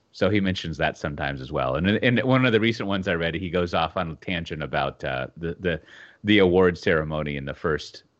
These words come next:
uh, the chronolo-, the, the first Star Wars movie, you know, where Leia's giving out,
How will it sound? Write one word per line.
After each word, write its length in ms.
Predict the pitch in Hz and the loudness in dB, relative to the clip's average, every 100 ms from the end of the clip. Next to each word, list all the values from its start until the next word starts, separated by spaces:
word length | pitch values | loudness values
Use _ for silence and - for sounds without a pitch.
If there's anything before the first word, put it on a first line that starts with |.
| - | -4
uh, 340 | 71 67 65 - | -2 -2 -4 -6
the 80 | |
chronolo-, 600 | 87 123 113 98 92 87 | -2 0 2 2 0 -2
the, 200 | 90 80 78 | -6 -8 -8
the 80 | |
first 280 | 92 101 90 | -6 -4 -4
Star 260 | - 82 78 | -4 -2 -2
Wars 240 | 69 64 | -6 -10
movie, 260 | 78 64 62 | -12 -12 -10
you 80 | 64 | -8
know, 140 | 65 | -8
where 300 | 65 64 65 82 | -6 -6 -8 -6
Leia's 320 | 78 71 69 | -2 -2 -4
giving 300 | 76 71 69 | -4 -4 -2
out, 220 | 65 65 | -2 -4